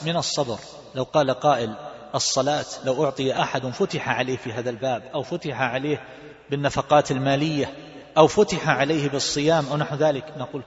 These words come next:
"كل ذلك عائد إلى الصبر"، لأنه لا يمكن أن يقوم بمثل هذا إلا إذا كان صابرا. وإلا فما الذي يجعل الناس يكسلون عن هذه الأمور؟ لماذا لا يقومون الليل ويصومون النهار؟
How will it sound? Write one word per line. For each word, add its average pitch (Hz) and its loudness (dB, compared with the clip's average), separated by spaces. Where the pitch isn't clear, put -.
"كل 147 -4
ذلك 123 -2
عائد 123 -4
إلى 127 -8
الصبر"، 104 -8
لأنه 160 0
لا 165 8
يمكن 165 2
أن 151 8
يقوم 147 2
بمثل 139 -2
هذا 143 -2
إلا 131 -2
إذا 123 -4
كان 131 -8
صابرا. 101 -12
وإلا 165 2
فما 185 4
الذي 185 6
يجعل 160 6
الناس 143 0
يكسلون 151 4
عن 127 4
هذه 127 2
الأمور؟ 120 0
لماذا 180 6
لا 147 8
يقومون 127 2
الليل 127 0
ويصومون 120 0
النهار؟ 113 -2